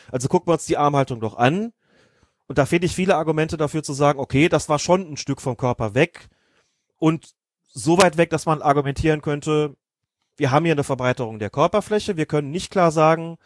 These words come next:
ob das noch eine natürliche Armhaltung war oder nicht. Es gibt Leute, die sagen, ja, muss ich drehen, das ist natürlich. Es gibt andere, die sagen, so wie der sich dreht, sieht das komisch aus, das ist eine Inkaufnahme und ich würde sagen, summa summarum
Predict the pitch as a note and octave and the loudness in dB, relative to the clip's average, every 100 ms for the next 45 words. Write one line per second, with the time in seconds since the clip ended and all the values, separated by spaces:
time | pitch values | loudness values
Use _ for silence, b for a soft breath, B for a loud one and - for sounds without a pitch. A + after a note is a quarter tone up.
0 | b b b D3 D3 C#3+ D3+ C#3 C3 B2 | b b b 0 2 2 -2 -2 -4 -2
1 | D#3+ D#3 D#3+ - _ C#3 C#3+ C#3+ C#3 C3 | -2 0 -2 -4 _ -2 0 2 0 0
2 | B2 A2 A2 G#2+ G3 - C#3+ C#3 C3+ B2+ | 0 2 0 -2 -2 -4 0 0 2 2
3 | B2+ B2+ A#2+ B2+ G#2+ - B2+ E3 D3 E3 | 2 2 -4 -4 -10 -4 2 2 0 -6
4 | E3 F3 F3+ F3 E3 - B2+ C#3+ D3 C3+ | -6 -4 -2 -2 -2 -4 -4 -4 -4 0
5 | C#3 C#3 C#3 C#3 b b b b b b | 2 4 2 -6 b b b b b b
6 | - C#3+ C#3 F3 E3+ D#3 E3 D#3+ C3+ B2 | -6 -2 2 4 4 2 -2 -2 -2 -6
7 | - F#3+ G#3+ F#3+ E3+ E3+ F3 - - D#3+ | 2 2 2 0 -2 -2 -2 -4 -6 -6
8 | - B2+ B2 D3 F3+ E3+ E3 D#3+ C#3 E3+ | -6 -6 0 0 2 0 0 0 -4 -10
9 | - E3 D3 C#3+ C#3+ C#3 - - D3 D#3+ | -8 -6 -2 2 2 0 -12 -20 -8 -2
10 | E3+ C#3 C3+ C#3 D3+ D3+ D3+ C3+ | 0 0 2 4 4 2 -4 -12